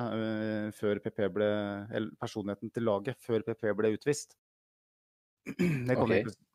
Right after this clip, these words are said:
Speaker 1: det, eh, eller, eller i det tidspunktet han ble utvist da, så, så påstod han at da likte han personligheten, eh, til, til laget.
Speaker 2: Så han likte kanskje den, det svaret han fikk etter pause da, de,
Speaker 1: Det
Speaker 2: de
Speaker 1: kan
Speaker 2: sju
Speaker 1: godt
Speaker 2: minuttene det tok før, eh, før P P ble utvist.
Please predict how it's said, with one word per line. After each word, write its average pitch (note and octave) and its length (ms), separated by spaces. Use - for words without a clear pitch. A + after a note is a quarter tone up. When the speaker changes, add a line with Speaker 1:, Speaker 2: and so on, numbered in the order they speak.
Speaker 1:
det, A#2 140
eh, A#2 920
eller, B2 260
eller C#3+ 300
i C#3+ 160
det C#3+ 160
tidspunktet C3 400
han C3 60
ble B2 80
utvist D3 200
da, B2 80
så, B2+ 160
så - 300
påstod A2 380
han A2+ 80
at - 80
da A2+ 80
likte A#2 200
han G2+ 80
personligheten, G#2 600
eh, A2 220
til, G#2+ 200
til A#2+ 200
laget. A#2+ 340
Speaker 2:
Så B2+ 100
han C3+ 120
likte C3 240
kanskje A2+ 480
den, G2+ 280
det G#2+ 200
svaret F2+ 400
han G2+ 140
fikk G#2 240
etter - 180
pause G#2 300
da, G2+ 80
de, G2+ 160
Speaker 1:
Det G2 140
Speaker 2:
de - 20
Speaker 1:
kan - 120
Speaker 2:
sju G2 80
Speaker 1:
godt F2 100
Speaker 2:
minuttene F#2+ 320
det F#2+ 100
tok G2 220
før, F2+ 340
eh, F2+ 440
før F2+ 260
P - 100
P F2 140
ble F2 220
utvist. - 340